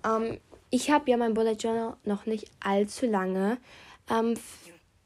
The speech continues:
ich weiß nicht, führt ihr Bullet Journal oder, ähm, macht ihr sowas gar nicht? Ähm, also ich hab das früher immer so bei Podcastern gesehen, dass das voll viele machen. Genau, ähm,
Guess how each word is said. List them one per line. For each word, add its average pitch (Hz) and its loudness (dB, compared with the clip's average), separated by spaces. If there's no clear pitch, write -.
ich - -8
weiß 220 2
nicht, 302 2
führt - -2
ihr 240 2
Bullet 285 4
Journal 240 0
oder, 208 2
ähm, 190 -2
macht 208 -2
ihr 233 -6
sowas 208 0
gar 185 0
nicht? 247 -2
Ähm, 226 2
also 240 4
ich 339 6
hab 320 6
das 254 4
früher 269 4
immer 247 2
so 233 -2
bei 226 0
Podcastern 208 -2
gesehen, 208 -2
dass 202 -8
das - -14
voll 196 -8
viele 202 -4
machen. 208 -4
Genau, 226 2
ähm, 202 2